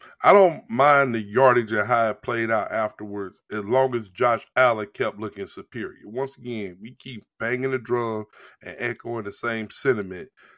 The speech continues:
that when Josh Allen looks like this, we won't lose anybody.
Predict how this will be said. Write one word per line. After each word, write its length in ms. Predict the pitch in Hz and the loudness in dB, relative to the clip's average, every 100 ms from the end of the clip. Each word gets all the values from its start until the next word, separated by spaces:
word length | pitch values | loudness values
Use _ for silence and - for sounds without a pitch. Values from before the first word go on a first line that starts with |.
| _ | _
that 340 | 107 110 92 90 _ _ _ | -6 -4 -6 -10 _ _ _
when 240 | 117 110 95 | -6 -6 0
Josh 300 | 151 170 - - | 4 4 2 2
Allen 260 | 151 131 123 | 4 4 0
looks 180 | 120 | -2
like 240 | 123 113 - | -2 -4 -4
this, 220 | 123 101 | -8 -6
we 180 | 110 165 | -8 -4
won't 300 | 135 113 107 | -2 -2 -4
lose 240 | 104 92 | -8 -8
anybody. 400 | 101 92 73 - | -8 -8 -12 -18